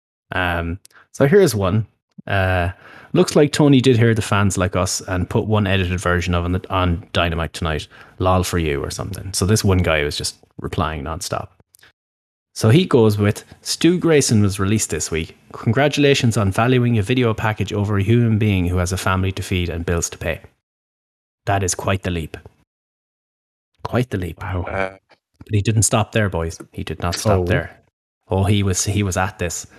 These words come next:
Speaker 2: He doubled down.
Speaker 1: Um, oh, he d-, he
Speaker 2: Did he go for
Speaker 1: more so.
Speaker 2: double or nothing?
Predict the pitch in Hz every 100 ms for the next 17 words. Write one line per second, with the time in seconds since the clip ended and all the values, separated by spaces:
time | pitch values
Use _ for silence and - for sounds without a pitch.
0 | - 113 104 113 92 123 143 87 87 87
1 | 95 - _ 110 92 95 90 90 95 -
2 | - - - 120 110 120 110 98 101 -
3 | 113 110 98 110 110 120 98 85